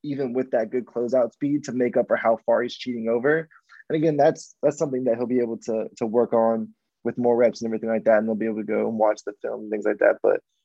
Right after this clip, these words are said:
um, I thought similar to K P J, you know, he had some defensive effort, even though, if, even though he was trying to do too much.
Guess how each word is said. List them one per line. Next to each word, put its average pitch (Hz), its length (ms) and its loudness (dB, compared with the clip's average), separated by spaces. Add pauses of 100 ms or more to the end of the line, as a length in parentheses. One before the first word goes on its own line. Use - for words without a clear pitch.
(420)
um, 113 420 4 (760)
I 143 80 6
thought 156 220 6
similar 160 240 0
to 131 60 -2
K 151 160 0
P 135 100 -2
J, 135 220 0
you 131 60 -2
know, 123 100 -4
he 127 100 -8
had 143 160 2
some 151 260 -2
defensive 135 380 -6
effort, 139 400 2
even 135 160 -4
though, 135 140 2
if, - 80 -6 (340)
even 131 140 -2
though 131 80 2
he 123 100 2
was 127 260 4
trying 131 240 -2
to 127 60 0
do 131 80 -2
too 131 160 -8
much. 131 380 -2